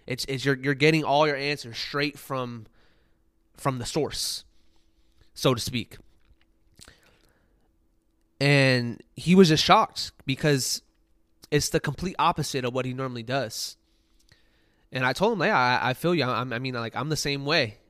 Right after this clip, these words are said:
But this is something that I've, that I've learned. I've learned that I need to, I need to implement doing nothing into my life. I have to, and, and like I said, when I say doing nothing, I'm talking about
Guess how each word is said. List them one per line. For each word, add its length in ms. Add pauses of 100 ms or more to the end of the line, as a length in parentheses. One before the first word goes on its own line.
(240)
But 300 (420)
this 160
is 80
something 240
that 120
I've, 380
that 120
I've 140
learned. 380
I've 200
learned 260
that 140
I 100
need 140
to, 220 (800)
I 140
need 200
to 440 (1040)
implement 920 (1800)
doing 400
nothing 500
into 220
my 140
life. 460 (400)
I 100
have 120
to, 100
and, 200
and 160
like 140
I 40
said, 320
when 100
I 100
say 260
doing 360
nothing, 340
I'm 100
talking 340
about 540